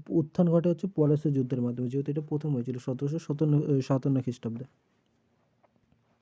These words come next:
ন নম্বর প্রশ্ন, পারসিক ও আফগান আক্রমণে ধ্বংস হয়েছিল কি?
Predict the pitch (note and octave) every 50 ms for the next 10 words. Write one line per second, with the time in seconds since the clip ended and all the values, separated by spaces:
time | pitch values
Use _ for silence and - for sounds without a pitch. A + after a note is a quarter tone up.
0 | _ _ _ _ _ _ _ _ _ - _ _ _ _ _ _ _ _ _ -
1 | E3+ E3+ F3 F3+ F3 E3+ D#3+ C#3+ B2+ B2 A#2+ - - B2 - _ _ _ - _
2 | _ _ _ - _ _ _ _ _ _ _ _ _ _ _ _ E3+ D#3+ D3+ E3
3 | F3+ F#3+ F#3+ - E3 D3+ D3+ D3+ - _ D#3+ D3 D3+ - C#3+ C#3 C#3+ C#3 C#3+ C#3+
4 | E3+ E3+ - - C#3+ C3+ - - - E3 D#3+ D#3 D3 C3+ C#3+ E3+ G3 - _ _
5 | _ B2+ A#2 C3 C#3+ C#3+ D#3 D3+ D3+ D#3+ D#3 D#3 D3 D3+ D#3+ D3 D3 - A2+